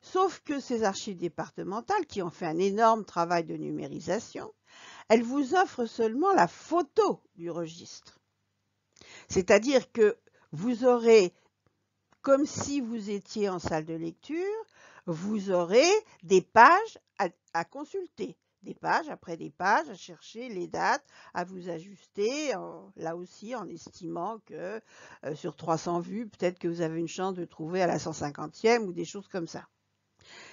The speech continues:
Alors, si vous savez où et quand chercher, il n'y a pas de problème, vous allez y arriver sans façon.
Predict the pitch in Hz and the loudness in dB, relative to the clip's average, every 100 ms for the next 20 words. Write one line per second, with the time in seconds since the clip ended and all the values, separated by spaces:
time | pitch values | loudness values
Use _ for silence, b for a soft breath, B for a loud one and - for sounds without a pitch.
0 | B B B 233 220 175 - - 415 370 | B B B 10 10 6 0 0 2 2
1 | 403 349 285 330 349 - 320 381 - 240 | 0 0 -2 -2 -4 -2 -2 0 -2 -2
2 | 254 - 277 254 233 - - 175 - _ | -2 -2 -6 -4 -8 -8 -10 -10 -12 _
3 | _ _ _ _ _ - 143 151 - - | _ _ _ _ _ -12 -8 -8 -8 -4
4 | 285 302 - - _ _ 165 143 160 185 | 0 2 0 -4 _ _ -16 -10 -6 -4
5 | 185 185 196 208 226 185 190 165 - | -2 -2 -2 -6 -6 -8 -8 -8 -10